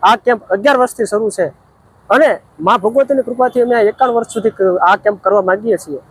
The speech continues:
અને આ કેમ્પમાં યાત્રિકોને ભ-, ભોજનની અને બધી વ્યવસ્થા તો છે જ,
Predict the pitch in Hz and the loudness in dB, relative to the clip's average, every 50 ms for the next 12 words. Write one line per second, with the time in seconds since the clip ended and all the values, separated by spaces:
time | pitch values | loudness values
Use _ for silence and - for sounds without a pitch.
0 | _ - _ _ _ _ _ - - 220 - - - 196 254 311 262 277 302 311 | _ -20 _ _ _ _ _ -2 0 0 0 2 2 2 2 2 2 0 -2 -2
1 | - - 311 302 302 294 285 - - - 214 247 269 - 294 285 - 294 285 233 | 0 0 0 2 2 2 0 -2 -2 0 0 0 0 -2 -8 -6 -2 -2 -2 -2
2 | 190 _ _ _ _ _ - 156 170 - - - 202 202 220 262 294 294 294 294 | -4 _ _ _ _ _ -12 -10 -10 -8 -4 -2 -2 2 2 2 2 4 2 2
3 | 294 294 277 240 240 214 285 277 262 277 285 - - 277 277 262 - - 320 294 | 2 2 2 2 0 0 2 2 2 0 0 -2 -2 -2 -2 -2 -2 0 0 -2
4 | 226 | -2